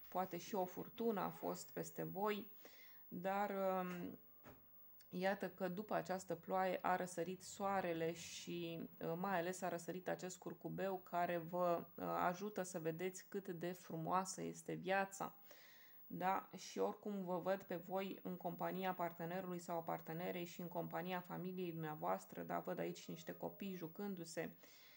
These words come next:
care vă bucurați foarte, foarte mult, da? Uh, și de acest curcubeu și de tot ceea ce există în jurul vostru, de faptul că sunteți vii. Uh, așa este și bine să fie, da? Este bine să vă bucurați de tot ceea ce există.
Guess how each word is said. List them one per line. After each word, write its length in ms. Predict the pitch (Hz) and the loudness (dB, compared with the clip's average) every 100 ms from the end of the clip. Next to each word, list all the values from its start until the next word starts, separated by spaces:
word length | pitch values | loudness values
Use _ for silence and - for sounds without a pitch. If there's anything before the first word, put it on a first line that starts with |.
| - - | -20 -12
care 240 | - 240 220 | 2 4 4
vă 160 | 196 | 2
bucurați 560 | 180 185 175 190 196 - | -2 -2 2 4 2 0
foarte, 400 | - 180 185 165 | 4 6 6 0
foarte 440 | 165 180 175 - | 0 2 2 0
mult, 500 | 156 160 170 156 - | -2 0 0 -2 -6
da? 460 | 156 151 170 170 - | -6 0 0 0 -4
Uh, 280 | 160 160 156 | -4 -2 -2
și 180 | 160 202 | -4 -2
de 80 | 190 | -2
acest 300 | 175 180 - | -2 -4 -4
curcubeu 480 | 170 170 160 185 | -6 -2 0 0
și 140 | 202 180 | 0 -2
de 140 | 165 | -2
tot 220 | 165 180 | 0 -4
ceea 240 | 180 170 165 | -2 -2 -2
ce 160 | 165 | -2
există 560 | 165 156 165 170 175 165 | -6 -4 -6 -6 -6 -4
în 120 | 156 | -2
jurul 300 | 165 180 165 | -2 -2 -2
vostru, 460 | 185 185 190 - 160 | 0 0 0 -2 -4
de 80 | 160 | -2
faptul 380 | 175 180 175 | -2 -2 -4
că 100 | 160 | -6
sunteți 500 | 160 180 175 165 160 160 | -6 -4 -4 -4 -4 -4
vii. 360 | 202 196 - - - - - - - - - | -2 -2 -4 -20 -20 -20 -20 -20 -20 -14 -2
Uh, 240 | 170 165 165 | 2 2 2
așa 280 | 185 - | -2 2
este 280 | 214 208 185 | 2 0 -2
și 260 | 185 - 202 | -4 -4 -6
bine 360 | 180 196 185 | -4 -2 0
să 180 | 165 175 | 0 -2
fie, 440 | 165 - 196 170 147 | -6 -4 -2 0 2
da? 320 | 165 175 - | 2 2 0
Este 300 | - 185 - | -2 -4 -4
bine 280 | 175 196 190 | -4 -2 -4
să 140 | 185 170 | -4 -4
vă 120 | 170 | -4
bucurați 640 | 160 160 165 185 190 185 | -4 -4 -2 0 -2 -4
de 80 | 160 | -8
tot 260 | 160 180 180 | -6 -6 -6
ceea 240 | 180 165 | -6 -6
ce 340 | 165 175 175 - | -6 -6 -6 -4
există. 760 | 170 160 165 196 - - - | -4 -4 -6 -8 -8 -10 -12